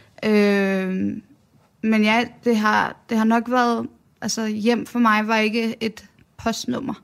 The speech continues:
Og jeg tror, alle børn har det jo sådan lidt, de vil jo gerne have det, de andre har. Så jeg har måske også gerne vil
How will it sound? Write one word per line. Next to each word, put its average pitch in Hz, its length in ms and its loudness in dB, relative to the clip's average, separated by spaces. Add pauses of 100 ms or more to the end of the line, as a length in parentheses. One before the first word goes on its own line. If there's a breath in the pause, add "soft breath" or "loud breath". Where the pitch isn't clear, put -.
(540 soft breath)
Og 214 140 0
jeg 196 140 2
tror, - 320 0
alle 220 260 4
børn 214 320 2
har 208 180 0
det 214 80 -4
jo 208 60 -4
sådan 214 200 -2
lidt, 208 240 -6
de 214 60 -2
vil 208 80 2
jo 208 100 4
gerne 202 180 -2
have 208 180 -2
det, 214 240 -2
de 214 100 0
andre 196 260 -2
har. 185 340 -6 (220)
Så - 160 -4
jeg 208 100 0
har 220 100 4
måske 208 360 -2
også - 220 -4
gerne 214 260 2
vil 196 180 2